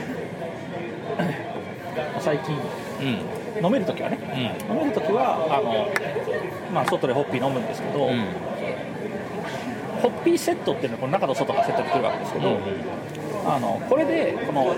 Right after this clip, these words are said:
Speaker 1: 外、エグゾスーツであるホッピーの方は
Speaker 2: うん。
Speaker 1: 三倍分ぐらい持つわけですよ。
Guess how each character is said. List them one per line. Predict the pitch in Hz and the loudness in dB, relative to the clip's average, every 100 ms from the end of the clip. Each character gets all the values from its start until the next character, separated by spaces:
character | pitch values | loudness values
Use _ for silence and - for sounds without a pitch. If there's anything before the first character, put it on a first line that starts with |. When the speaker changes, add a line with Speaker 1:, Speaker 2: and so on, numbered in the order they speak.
| - | 2
Speaker 1:
外、 | 170 160 - - - - - | 4 4 2 -2 -4 -6 0
エ | 160 | 4
グ | 240 | 4
ゾ | 247 | 4
ス | 269 | 2
ー | |
ツ | - | 4
で | 170 | 4
あ | |
る | 131 | 4
ホ | 180 | 2
ッ | - | 0
ピ | 170 | 0
ー | |
の | 127 | 2
方 | 120 107 | 4 4
は | 123 110 - | 4 2 0
Speaker 2:
う | |
ん。 | |
Speaker 1:
三 | 120 233 262 | 2 2 6
倍 | 285 | 6
分 | 277 254 | 6 4
ぐ | 247 | 4
ら | - | 2
い | |
持 | - | 0
つ | - | -2
わ | - | -6
け | - | -6
で | |
す | |
よ。 | - | -6